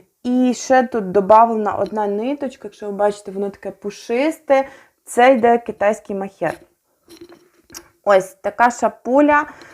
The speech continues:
е, зв'язана на ульянку. Вон-, я в'язала, думала, що, може, в дитячий будинок, але, ну, спитала дівчат, вони кажуть, що Улянка захотіла собі таку шапочку, думаю, ладно, дитина хоче, їй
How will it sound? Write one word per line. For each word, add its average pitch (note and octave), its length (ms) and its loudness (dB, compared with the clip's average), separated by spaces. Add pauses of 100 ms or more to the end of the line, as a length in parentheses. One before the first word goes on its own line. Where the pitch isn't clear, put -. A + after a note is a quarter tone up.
(260)
е, G#3 220 -4
зв'язана A#3+ 680 2
на A3 380 2
ульянку. F#3 720 0
Вон-, G3+ 300 -2
я A#3+ 240 4
в'язала, A3 600 2
думала, A3 460 -4
що, A3 160 -10
може, G#3 200 -6
в F#3+ 80 -8
дитячий G#3 520 -2
будинок, D4 600 0
але, B3+ 300 4 (1080)
ну, B3+ 220 2
спитала B3 540 4
дівчат, D#4 500 0
вони B3 240 -2
кажуть, A3+ 280 0
що A3 160 -6
Улянка G#3+ 540 -4
захотіла G#3 380 -4
собі G3+ 200 -12
таку G3 220 -8
шапочку, A#3 600 0
думаю, G3 300 -4
ладно, G#3 260 4
дитина F#3 560 -6
хоче, A#3+ 360 -8
їй G3 340 -4